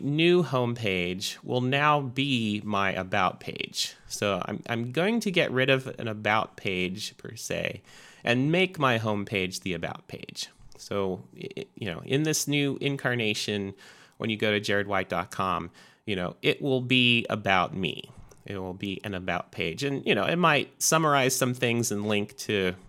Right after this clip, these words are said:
you know, other articles or other pages for more information, or either even to other websites, you know, if it's about, like,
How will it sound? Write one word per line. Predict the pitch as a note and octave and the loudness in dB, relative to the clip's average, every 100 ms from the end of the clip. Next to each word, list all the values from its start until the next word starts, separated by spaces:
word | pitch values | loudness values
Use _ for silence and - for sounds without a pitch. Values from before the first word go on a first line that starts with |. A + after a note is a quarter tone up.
| - | -8
you | B2 | -6
know, | F#2 - - | -4 -8 0
other | A#2+ A2+ | 2 4
articles | A#2+ A#2+ A2+ A2+ G#2 | 6 4 2 -4 0
or | G#2 | 0
other | G2+ F#2+ | 0 0
pages | - A2+ A2 - | 2 2 2 -2
for | - G2+ | -4 -4
more | G2+ F2+ | -4 -4
information, | - F2+ F#3 A3 - A2 | -6 -2 0 0 0 0
or | G2+ | 0
either | G#2 G#2+ G#2 - | 0 0 -4 -4
even | B2+ A#2+ G#2+ | -2 0 0
to | - - | -4 -6
other | G#2 F#2+ | -4 0
websites, | A2 A2+ - G2 - - - | 4 4 2 -2 -2 -4 -8
you | A2 | -6
know, | G2+ F2 | -6 -6
if | G2 - | -8 -10
it's | - - | -12 -6
about, | F#2 F2 - | -2 -2 -2
like, | F#2+ - | -8 -10